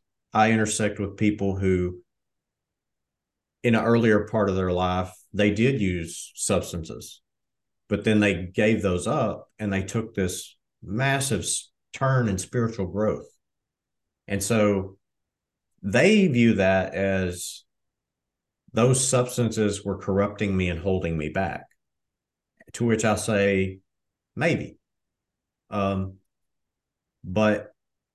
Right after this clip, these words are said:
to, to hitch it all to that is probably not accurate. You know, I think God called you to something higher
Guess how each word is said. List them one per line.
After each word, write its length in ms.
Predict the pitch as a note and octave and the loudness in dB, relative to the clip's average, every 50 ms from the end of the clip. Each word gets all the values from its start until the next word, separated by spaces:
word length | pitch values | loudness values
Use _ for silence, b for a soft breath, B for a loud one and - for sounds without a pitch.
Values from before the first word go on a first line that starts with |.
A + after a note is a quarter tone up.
| _ _ _ _ | _ _ _ _
to, 260 | - - C3+ A#2 - - | -2 -2 -2 -2 -2 -2
to 140 | - B2+ | -2 -2
hitch 300 | A#2+ - E3+ F#3 F3+ - | 0 2 2 2 2 2
it 100 | D3 A#2 | 2 2
all 340 | A2 A#2 C#3 D#3 E3 D3 C3 - | 2 2 2 2 2 0 -2 -4
to 120 | - F#2+ | -6 -6
that 360 | D#2 D#2+ D2+ D2 D2+ D2+ - - _ _ _ _ _ _ _ _ _ _ - | -6 -4 -4 -4 -6 -8 -10 -14 _ _ _ _ _ _ _ _ _ _ -6
is 140 | G#2 F#2+ - | -6 -6 -4
probably 580 | - - C3+ C3+ B2 A2 G#2 G2 F#2+ F#2 F#2 | -2 0 0 2 2 0 0 0 0 0 0
not 300 | F2 F2+ F2+ F2+ F2+ - | 0 0 -2 -2 -2 -2
accurate. 520 | F2 F2+ F#2 F2+ - - D2+ D2 C#2+ - _ _ _ _ _ _ _ _ _ - | -2 -2 -2 -4 -6 -6 -8 -8 -8 -12 _ _ _ _ _ _ _ _ _ -8
You 100 | G2 G2 | -4 -2
know, 60 | F#2+ | -2
I 80 | F#2+ G#2 | -2 0
think 280 | - D#3 E3 C3 G2+ | 0 0 0 0 0
God 320 | G#2+ A#2 A#2 A2 G#2+ G2+ - | 2 2 2 2 0 -2 -6
called 380 | - - A#2+ A#2+ A#2+ B2+ A2+ | -6 -4 -2 -2 -2 0 0
you 80 | A#2 A2+ | 0 0
to 80 | G#2+ G2+ | 0 0
something 420 | - - A2 G#2+ G#2 - F#2 E2 | 0 -2 -2 -2 -2 -4 -6 -6
higher 520 | D#2+ E2+ F2+ F2 G2 C3+ E3+ G#3 G#3+ - | -4 -4 -4 -4 -4 -4 -4 -4 -6 -8